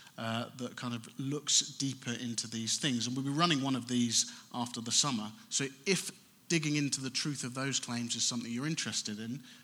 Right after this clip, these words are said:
please come and speak to me at the end of the service, and I'll let you know a bit more detail about that.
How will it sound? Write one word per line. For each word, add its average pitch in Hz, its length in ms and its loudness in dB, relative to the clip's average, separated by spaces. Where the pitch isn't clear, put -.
please 131 300 4
come 123 100 -2
and 113 100 -2
speak 123 280 -2
to 117 100 -6
me 113 80 -4
at 113 80 -6
the 117 100 -6
end 113 140 -6
of 120 60 -8
the 110 80 -4
service, - 720 2
and 117 120 -6
I'll 113 100 -2
let 120 200 0
you 120 80 -2
know 113 160 -4
a 110 40 -4
bit 110 220 -6
more 110 120 -6
detail 110 440 -2
about 104 240 -4
that. 113 420 0